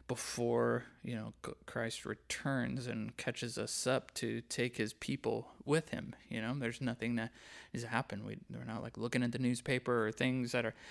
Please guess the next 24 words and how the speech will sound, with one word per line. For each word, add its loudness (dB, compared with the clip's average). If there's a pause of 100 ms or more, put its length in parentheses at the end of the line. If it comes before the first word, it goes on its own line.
(160)
ha-, 4
you 2
know, 4
there's, -4
that's, -4 (640)
there 2
are 0
things 4
that 4
are 4
attributing, 4
that 2
are 0
leading, 6
that 6
are 4
pointing 4
the 4
way 8
that 4
this 0
could -6
be -4
soon, 4